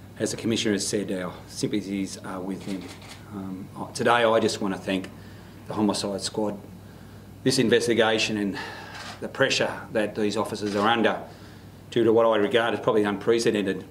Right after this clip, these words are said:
public interest in this matter, uh, their work has been nothing short than of outstanding, and I just want to actually, uh,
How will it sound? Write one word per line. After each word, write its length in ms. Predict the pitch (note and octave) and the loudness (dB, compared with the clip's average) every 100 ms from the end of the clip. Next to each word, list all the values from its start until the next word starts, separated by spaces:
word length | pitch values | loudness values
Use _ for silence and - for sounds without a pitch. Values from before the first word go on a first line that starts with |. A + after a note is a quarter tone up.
| - | -4
public 260 | A#2+ G#2 | 0 0
interest 400 | G2+ B2 A#2 - | 0 -2 -4 -6
in 80 | G#2+ | -6
this 160 | G2 - | -6 -6
matter, 300 | G#2 G2+ F#2+ - - | -4 -6 -8 -14 -10
uh, 220 | G#2 G#2+ - - - | -8 -8 -12 -12 -2
their 180 | B2 | 2
work 260 | G#2 A2 G#2 | 4 4 4
has 120 | G#2+ | -2
been 320 | - G2+ F2+ F2 - - - - - - - | -4 -4 -6 -10 -18 -20 -20 -16 -12 -10 -4
nothing 240 | G#2+ G2 | -4 -2
short 280 | G2 A#2+ A2 | -4 -2 -4
than 280 | G#2 F#2+ F#2 - | -6 -10 -12 -10
of 120 | G2+ | -8
outstanding, 720 | F#2+ G#2 - G#2 G2+ G2 F#2+ | -6 -6 -4 -2 0 -2 -2
and 140 | F#2+ - - - - - - - | -4 -8 -18 -18 -18 -18 -14 -4
I 40 | |
just 160 | A2 - | -2 0
want 140 | B2 | 0
to 80 | A2 | 0
actually, 440 | G#2+ - A#2 A2 A2+ | 0 -2 -2 -2 -2
uh, 260 | G#2 G2 | -2 -4